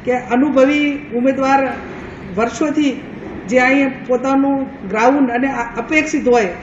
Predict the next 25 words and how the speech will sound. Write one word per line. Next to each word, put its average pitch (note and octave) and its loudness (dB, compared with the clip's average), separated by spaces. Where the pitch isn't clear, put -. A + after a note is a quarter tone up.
કે A#3+ -4
આ A#3+ 2
વખત C4 -2
કદાચ B3+ -2
અમારો B3 0
વારો A3+ 0
આવશે, B3+ 0
એવા A#3+ 2
ઘણા A3+ -2
બધા B3 0
જે A#3+ 2
માગણીદારો A3+ 0
હતા G#3+ -2
એમને B3 -2
ક્યાંક A#3+ 0
ને B3 -2
ક્યાંક B3 0
હું A#3 -2
માનું A#3 0
ત્યાં A#3 2
સુધી A#3+ -4
ન્યાય A3 0
ન A3+ 0
મળ્યો B3 2
હોય A3+ 2